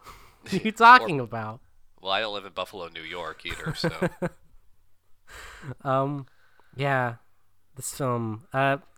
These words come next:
Speaker 1: I guess we should explain what this is. It's Home Alone, but dogs.
Speaker 2: Right. Which, in and of itself, isn't necessarily a bad premise.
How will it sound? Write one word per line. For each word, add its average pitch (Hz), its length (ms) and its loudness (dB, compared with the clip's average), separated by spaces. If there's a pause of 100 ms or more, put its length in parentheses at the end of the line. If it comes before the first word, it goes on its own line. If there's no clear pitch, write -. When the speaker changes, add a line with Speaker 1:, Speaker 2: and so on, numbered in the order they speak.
(100)
Speaker 1:
I 156 80 -2
guess 165 160 -6
we 175 80 -2
should 151 140 -4
explain 120 320 -4
what 117 100 -2
this 110 180 -6
is. 107 360 -6
It's 147 180 0
Home 190 140 2
Alone, 156 240 4
but 131 180 -2
dogs. 90 580 -6 (460)
Speaker 2:
Right. 117 280 0 (440)
Which, 196 340 -6 (400)
in 214 200 -4
and 254 140 -2
of 185 180 4
itself, 113 680 0
isn't 120 380 -8
necessarily 98 840 -4
a 85 80 -4
bad 82 480 -2
premise. - 920 -8